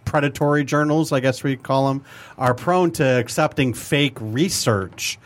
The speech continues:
Uh, and they don't really, like, pay attention to what they're publishing. So in order to kind of weed or kind of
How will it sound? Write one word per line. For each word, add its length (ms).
Uh, 420
and 100
they 60
don't 220
really, 320
like, 420
pay 180
attention 520
to 80
what 240
they're 80
publishing. 680
So 420
in 200
order 380
to 280
kind 360
of 480
weed 440
or 300
kind 360
of 360